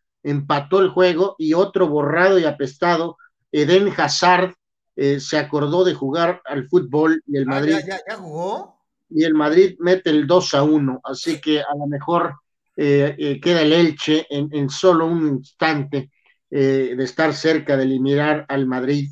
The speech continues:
Speaker 1: de la Copa del Rey, así que ahorita les daremos, eh, pues, el marcador final, ¿no?
Speaker 2: Perfecto, entonces están, este, todavía en, en, en dándose un quien vive, y ahorita le,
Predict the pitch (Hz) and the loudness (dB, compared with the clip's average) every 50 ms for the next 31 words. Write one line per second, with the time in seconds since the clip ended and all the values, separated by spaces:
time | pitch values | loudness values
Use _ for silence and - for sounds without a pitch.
0 | - _ 143 139 135 127 123 - - 147 143 143 135 131 127 120 123 131 131 127 | -12 _ -6 -4 -4 -4 -4 -4 -4 -2 0 0 0 0 -2 -2 -2 -2 -2 -2
1 | 127 120 - - 143 139 147 143 151 147 - 135 131 123 117 131 135 139 139 139 | -2 -4 -6 -8 -6 -2 0 0 0 0 0 -2 -2 -2 -2 -2 -2 -2 -2 -2
2 | 131 117 - - _ _ _ _ _ _ _ - 131 135 127 123 - 135 127 131 | -4 -8 -10 -18 _ _ _ _ _ _ _ -6 -4 -2 -2 -4 -6 -8 -8 -6
3 | 139 131 139 139 139 143 147 156 151 135 139 131 127 123 117 110 113 139 147 143 | -4 -4 -4 -4 -4 -4 -4 -4 -4 -4 -6 -6 -6 -6 -6 -8 -8 -10 -12 -12
4 | - - _ _ _ _ _ _ _ _ _ _ _ _ _ _ _ _ _ _ | -16 -20 _ _ _ _ _ _ _ _ _ _ _ _ _ _ _ _ _ _
5 | _ _ - 113 110 127 151 170 165 160 - 123 113 110 175 180 156 151 - - | _ _ -20 -20 -14 -10 -10 -8 -10 -10 -14 -18 -16 -14 -14 -14 -14 -16 -12 -10
6 | 175 185 185 185 180 151 - - _ _ 98 117 139 131 120 - - 120 110 - | -10 -10 -10 -10 -12 -14 -18 -20 _ _ _ -16 -16 -16 -16 -16 -18 -18 -14 -10
7 | 165 170 160 160 165 170 165 160 160 - 143 135 127 120 110 101 98 _ _ _ | -8 -8 -8 -6 -6 -6 -6 -6 -8 -12 -14 -16 -16 -16 -18 -20 -20 _ _ _
8 | _ _ _ _ _ _ _ - 127 117 117 107 104 104 _ _ _ _ _ _ | _ _ _ _ _ _ _ -16 -14 -14 -14 -16 -18 -20 _ _ _ _ _ _
9 | - 127 123 117 113 110 107 110 123 147 170 175 175 160 - 185 185 175 151 - | -20 -18 -18 -16 -16 -18 -14 -10 -8 -8 -8 -8 -8 -10 -8 -10 -10 -10 -10 -10
10 | 156 139 143 151 175 180 170 170 165 165 139 - 147 127 123 120 117 131 147 156 | -10 -10 -8 -8 -8 -8 -6 -8 -8 -8 -10 -12 -14 -12 -12 -12 -10 -10 -10 -10
11 | 156 151 147 135 120 117 110 101 - - | -8 -8 -8 -8 -8 -10 -12 -14 -18 -20